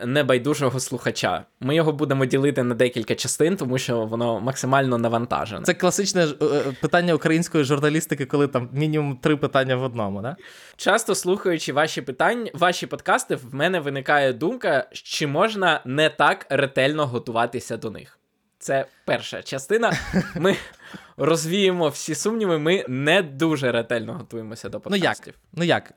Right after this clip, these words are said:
Speaker 2: Микита ретельно відбирає новини для подкастів протягом тижня.
Speaker 1: Так, впродовж тижня я двічі на день,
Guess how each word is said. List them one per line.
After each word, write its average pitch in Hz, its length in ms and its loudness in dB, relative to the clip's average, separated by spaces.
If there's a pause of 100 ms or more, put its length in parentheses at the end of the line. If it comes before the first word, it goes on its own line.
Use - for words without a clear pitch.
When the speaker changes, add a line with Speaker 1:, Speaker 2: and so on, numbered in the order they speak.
Speaker 2:
Микита 180 580 0
ретельно 180 560 2
відбирає 143 520 0
новини 143 540 2
для 120 160 -4
подкастів 180 600 -2 (500)
протягом 151 440 0
тижня. 143 440 -2 (320)
Speaker 1:
Так, 156 180 2
впродовж 185 460 0
тижня 220 360 0
я 147 300 4
двічі 135 420 -6
на 135 120 -4
день, 180 320 0